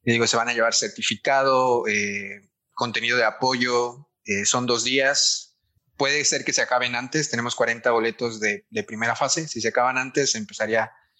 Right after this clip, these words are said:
inmediatamente la, la segunda fase, que ya estaría en veinte dólares.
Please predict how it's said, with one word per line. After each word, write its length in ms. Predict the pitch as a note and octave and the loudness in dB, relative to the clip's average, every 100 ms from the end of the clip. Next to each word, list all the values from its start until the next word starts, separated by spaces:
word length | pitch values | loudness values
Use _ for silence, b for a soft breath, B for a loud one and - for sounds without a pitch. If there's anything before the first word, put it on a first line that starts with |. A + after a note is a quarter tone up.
| b _ | b _
inmediatamente 640 | - A2 A2 A2 A#2 A2+ A2+ | -6 -2 -2 0 -2 0 2
la, 200 | A2 G2+ | 4 2
la 160 | A2 G#2 | 0 -2
segunda 400 | A2 A2+ A#2 A#2 | -4 -4 -6 -2
fase, 260 | A#2 - | -2 -2
que 80 | - | 0
ya 120 | G#2+ | 0
estaría 320 | G2+ A2 G#2+ G#2+ | 0 -2 0 -2
en 180 | A2 _ | -6 _
veinte 420 | G#2 G#2+ G#2+ A#2+ | -6 -6 -4 0
dólares. 500 | B2+ D3 D#3+ - | 2 2 0 -4